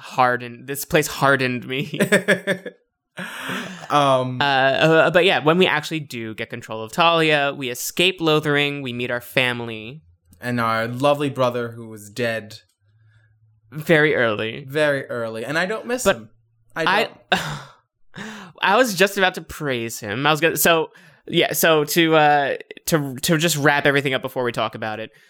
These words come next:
Speaker 1: we meet our mother, Leandra, our sister, Bethany, our brother, Carver,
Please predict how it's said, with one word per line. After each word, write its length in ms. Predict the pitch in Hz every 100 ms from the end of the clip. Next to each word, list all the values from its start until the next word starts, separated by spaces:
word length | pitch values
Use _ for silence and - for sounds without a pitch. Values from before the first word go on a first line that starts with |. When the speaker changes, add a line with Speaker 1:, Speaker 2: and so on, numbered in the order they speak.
| _ -
Speaker 1:
we 120 | 156
meet 380 | 156 151 - - _ - _
our 140 | 135
mother, 340 | 143 180 180 185
Leandra, 640 | 165 139 127 131 127 123
our 120 | - 117
sister, 400 | - 160 - 151
Bethany, 420 | 135 123 127 117
our 100 | 101
brother, 240 | 117 107
Carver, 560 | - 180 175 175 175